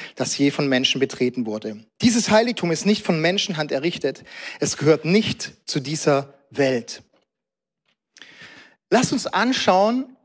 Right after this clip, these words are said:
was es bedeutet, dass Jesus der hohe Priester ist. Wir alle glauben an Jesus und wir wollen heute eine neue Dimension von ihm ergreifen. Unser Ziel von unserem Gottesdienst ist,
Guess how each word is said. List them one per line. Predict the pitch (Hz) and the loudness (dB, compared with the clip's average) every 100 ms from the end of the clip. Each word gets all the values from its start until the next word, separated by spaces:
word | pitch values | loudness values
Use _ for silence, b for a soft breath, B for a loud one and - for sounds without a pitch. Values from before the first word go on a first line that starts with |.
| _ _ _ - | _ _ _ -2
was | 180 | 0
es | 180 - | -2 -4
bedeutet, | 165 165 196 240 208 | 0 4 4 4 2
dass | 165 - - | 0 0 0
Jesus | 190 202 214 190 - - | 0 2 2 2 0 -2
der | 165 139 | -2 0
hohe | 160 170 160 | 2 2 2
Priester | - 160 147 - 135 | -2 -2 -2 -2 -4
ist. | 113 - - - _ _ _ _ _ _ _ _ | -6 -8 -10 -14 _ _ _ _ _ _ _ _
Wir | - 185 | 2 4
alle | 233 240 | 4 6
glauben | 214 220 202 | 4 6 4
an | 180 | 2
Jesus | 190 226 262 294 - - _ _ _ _ _ _ _ _ | 2 0 0 -4 -6 -10 _ _ _ _ _ _ _ _
und | 175 | 2
wir | 165 | 6
wollen | 185 165 | 4 4
heute | 226 226 | 2 4
eine | 175 | 0
neue | 165 175 190 | 4 4 4
Dimension | 170 165 143 - 170 175 | 2 0 -2 0 0 0
von | 160 | -4
ihm | 151 151 | -4 -4
ergreifen. | 147 - 127 120 - 113 | -4 -2 -4 -4 -6 -4
Unser | 135 185 | 2 2
Ziel | - 262 294 | 4 4 4
von | 233 | 2
unserem | 196 180 | 0 2
Gottesdienst | 202 226 - 185 - | 2 2 0 -4 0
ist, | 220 214 | -2 -2